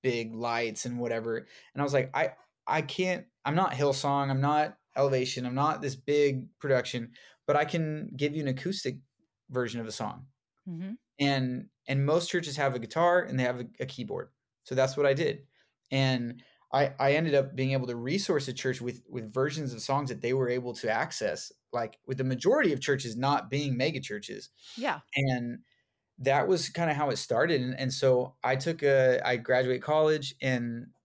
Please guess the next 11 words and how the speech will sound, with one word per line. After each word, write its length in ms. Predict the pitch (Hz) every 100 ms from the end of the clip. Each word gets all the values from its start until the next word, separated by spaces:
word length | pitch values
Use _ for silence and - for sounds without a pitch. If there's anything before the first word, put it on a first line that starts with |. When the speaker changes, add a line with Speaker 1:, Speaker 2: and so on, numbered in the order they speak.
| -
Speaker 1:
I 120 | 117 127
just 140 | -
said, 280 | 127 117 -
"God, 340 | 123 123 131 - _
if 240 | - -
this 280 | 131 139 135
is, 220 | 151 135 -
if 240 | 143 135 160
this 220 | 165 175
is 180 | 147 117
you, 420 | 123 135 190